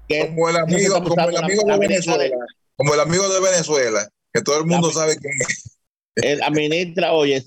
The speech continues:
Speaker 1: en plena pandemia, había un run run que la ministra de, de Salud Pública estaba revendiendo la, las vacunas que recibieron de ayuda.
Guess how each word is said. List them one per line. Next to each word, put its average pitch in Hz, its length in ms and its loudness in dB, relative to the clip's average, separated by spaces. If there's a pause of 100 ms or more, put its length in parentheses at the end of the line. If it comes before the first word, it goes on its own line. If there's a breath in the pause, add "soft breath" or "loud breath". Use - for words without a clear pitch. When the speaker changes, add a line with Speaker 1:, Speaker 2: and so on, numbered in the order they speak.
(100)
Speaker 1:
en 139 440 -2
plena 165 260 -2
pandemia, 143 640 0
había 135 300 2
un 175 100 0
run 147 280 2
run 127 320 0 (1000)
que 127 100 0
la 139 140 0
ministra 180 260 2
de, 170 160 4
de 165 120 0
Salud 151 280 -2
Pública 120 560 0
estaba 120 440 0
revendiendo 135 800 2
la, 123 220 2 (240)
las 113 180 0
vacunas 127 520 0
que 117 140 2
recibieron 117 720 2
de 104 100 4
ayuda. 107 500 2